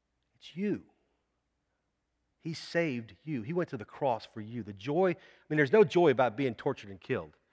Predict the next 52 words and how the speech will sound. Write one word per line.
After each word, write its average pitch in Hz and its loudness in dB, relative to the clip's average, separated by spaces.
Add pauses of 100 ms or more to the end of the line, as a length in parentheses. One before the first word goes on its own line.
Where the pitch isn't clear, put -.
(440)
But 131 -8
the 123 -8
joy 170 4
was 160 2
set 180 0
before 156 -4
him, 135 -4
the 120 -8
fact 170 2
that 131 -8
when 131 -4
I 165 6
die 170 6
on 165 0
this 147 -6
cross, 135 0
the 110 -16
sins 190 -2
of 160 -10
the 170 0
world 147 2
are 120 -2
gonna 117 -6
come 139 -4
on 135 2
me, 123 -4 (240)
and 123 0
I'm 165 2
gonna 120 -2
pay 170 0
the 175 -2
price 120 -2 (200)
for 127 -10
my 117 -6
children, 85 -12 (400)
for 120 -6
those 127 0
who 123 -12
I 113 -4
love. 90 -12 (2250)
Well, 165 8
if 131 -6
y'all 170 8
been 170 2
watching 160 6
the 151 0
Olympics, 165 0
it's - -10
Winter 175 6
Olympics, 143 2
but, 135 -2
um, 117 2